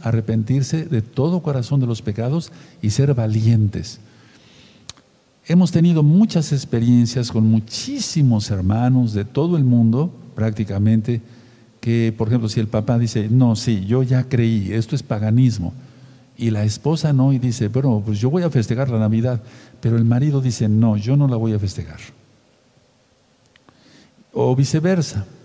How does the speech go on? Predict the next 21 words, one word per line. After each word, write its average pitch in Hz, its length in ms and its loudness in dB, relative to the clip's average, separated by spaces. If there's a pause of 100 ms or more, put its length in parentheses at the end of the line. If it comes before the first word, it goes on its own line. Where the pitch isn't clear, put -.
(140)
o 127 140 0
un 175 220 4
hijo, 220 360 2 (320)
etcétera. 139 500 -2 (380)
La 127 120 -2
cuestión 180 380 2
es 185 100 0
ser 160 220 0
valiente 113 440 -2 (440)
y 113 120 2
no 135 160 4
participar 131 640 -4
en 120 140 0
esa 113 240 -2
mesa 160 420 0 (380)
de 107 100 0
los 104 160 -2
demonios, 98 520 0
como 110 200 0
lo 110 80 0
explico 131 500 -4